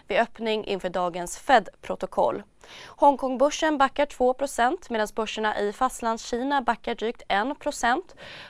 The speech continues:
Börserna i Japan och Sydkorea har vänt upp.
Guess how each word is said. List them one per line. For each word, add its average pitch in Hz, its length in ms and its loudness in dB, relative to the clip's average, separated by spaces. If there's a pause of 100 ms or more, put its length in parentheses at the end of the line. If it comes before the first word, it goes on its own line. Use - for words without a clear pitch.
Börserna 277 400 4
i 254 220 0
Japan 254 480 6
och - 220 -4
Sydkorea 294 640 2
har 190 320 0
vänt 175 400 -4 (100)
upp. - 340 -4